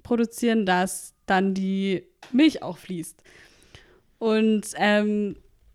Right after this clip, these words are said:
die werden dann so konditioniert, also die werden halt anders konditioniert, zum Beispiel einfach,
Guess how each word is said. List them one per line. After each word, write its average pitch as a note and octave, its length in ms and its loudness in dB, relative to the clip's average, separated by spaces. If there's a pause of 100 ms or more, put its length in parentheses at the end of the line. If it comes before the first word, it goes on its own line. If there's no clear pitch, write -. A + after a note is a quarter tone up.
(460)
die A3+ 100 0
werden B3+ 220 4
dann B3+ 160 4
so C4 160 0
konditioniert, A#3 800 2
also G#3 140 0
die G#3 60 0
werden A3+ 160 2
halt G#3+ 160 -2
anders D#4 360 4
konditioniert, B3+ 1000 0
zum A3+ 160 -2
Beispiel G#3 480 2
einfach, G#3 500 0